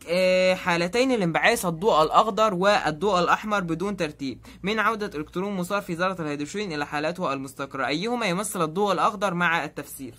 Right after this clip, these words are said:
طيب، مين هنا بيمثل الضوء الاخضر؟ طيب، عارفين ان الضوء الاحمر ده ستمية ستة وخمسين. تمام، ده اللي هو ايه؟ ده الطول الموجي بتاعه،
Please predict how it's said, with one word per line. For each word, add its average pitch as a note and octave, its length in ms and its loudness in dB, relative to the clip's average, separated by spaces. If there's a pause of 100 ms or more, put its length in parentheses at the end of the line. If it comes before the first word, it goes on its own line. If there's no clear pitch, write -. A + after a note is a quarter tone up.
طيب، - 120 -18 (400)
مين B3+ 160 2
هنا C#4 160 2
بيمثل G#3 460 -2
الضوء F3+ 260 -2
الاخضر؟ D3+ 540 -4 (240)
طيب، - 180 -18 (420)
عارفين E3+ 380 0
ان C#4 120 -2
الضوء G#3+ 300 4
الاحمر A3 380 4
ده G#3 160 0
ستمية F3+ 560 -4
ستة G3 300 -2
وخمسين. C3 600 -8 (280)
تمام، F#3+ 360 -2
ده F#3+ 60 0
اللي G3 160 -4
هو F#3+ 120 0
ايه؟ E3+ 180 2
ده C#3+ 140 0
الطول F#3 300 -6
الموجي E3+ 340 -2
بتاعه، F#3 380 -2